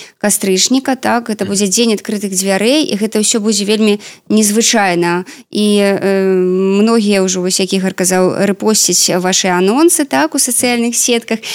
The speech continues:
Speaker 1: і ўсе вось чакаюць, чым жа парадуе гэтым разам Гете-інстытут.
Speaker 2: Um ganz genau zu sein, feiern wir eigentlich schon seit fünfundzwanzig Wochen.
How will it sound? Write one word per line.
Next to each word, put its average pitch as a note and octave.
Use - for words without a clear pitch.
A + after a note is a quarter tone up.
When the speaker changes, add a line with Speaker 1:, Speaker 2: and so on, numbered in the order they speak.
Speaker 1:
і -
ўсе A#3+
вось -
чакаюць, G#3+
чым -
жа F#3+
парадуе G3+
гэтым G#3
разам F#3+
Гете-інстытут. F3+
Speaker 2:
Um A#2
ganz B2
genau A#2
zu -
sein, B2+
feiern A#2
wir A2
eigentlich B2
schon A2
seit -
fünfundzwanzig -
Wochen. F2+